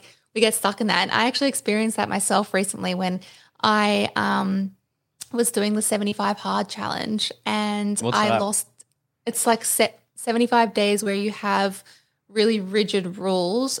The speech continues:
Speaker 1: and it's not about fitness or weight loss. It's about, um, like, the mental discipline. And basically you're supposed to read every single day. You're supposed to drink four liters of water, no ch-, no cheat meals, no alcohol,
Speaker 2: So
Speaker 1: no
Speaker 2: you're doing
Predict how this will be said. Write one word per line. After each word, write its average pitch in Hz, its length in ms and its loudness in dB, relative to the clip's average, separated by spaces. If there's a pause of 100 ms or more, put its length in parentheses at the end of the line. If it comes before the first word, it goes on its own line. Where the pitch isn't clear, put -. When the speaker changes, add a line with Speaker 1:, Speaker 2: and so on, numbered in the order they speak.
Speaker 1:
and 226 120 0
it's 220 160 -4
not 220 200 2
about 240 400 0
fitness 208 580 -2
or 190 160 0
weight 190 220 0
loss. 190 440 0
It's 202 200 -4
about, 190 540 0 (200)
um, 175 500 -2 (240)
like, - 240 -10
the 202 120 -6
mental 208 320 -2
discipline. - 640 -6 (360)
And 220 220 0
basically 214 460 2
you're 214 160 0
supposed 208 300 -2
to 196 60 -4
read 180 400 0
every 202 240 -2
single 196 300 -4
day. 175 760 0 (200)
You're 208 140 -18
supposed 208 240 -4
to 185 60 -6
drink 196 340 -4 (180)
four 190 160 2
liters 185 340 2
of 190 80 -4
water, 175 600 2 (300)
no 226 320 6
ch-, - 200 -2 (160)
no 226 340 2
cheat 214 300 -2
meals, 185 680 -2
no 214 220 2
alcohol, 208 720 0
Speaker 2:
So 143 100 -2
Speaker 1:
no - 20 4
Speaker 2:
you're - 160 2
doing - 0 -